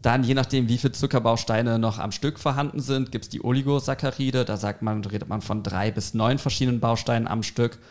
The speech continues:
Das wäre zum Beispiel die Stachyose oder Verbascose. Das findet man in,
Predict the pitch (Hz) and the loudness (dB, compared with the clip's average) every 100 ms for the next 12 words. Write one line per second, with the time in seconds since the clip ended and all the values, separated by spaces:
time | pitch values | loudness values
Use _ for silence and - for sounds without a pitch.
0 | - - - - 117 117 117 - 113 110 | -20 -20 -6 -2 0 0 0 0 0 0
1 | 110 104 104 - - 113 135 120 120 110 | 0 0 -2 -4 0 0 2 0 2 0
2 | 101 98 117 131 - 127 127 131 123 107 | 0 0 0 0 0 0 2 2 0 -2
3 | - 113 113 - 107 104 107 113 110 107 | -6 -4 -4 -2 -2 -2 -2 -4 -2 -4
4 | 110 - | -6 -8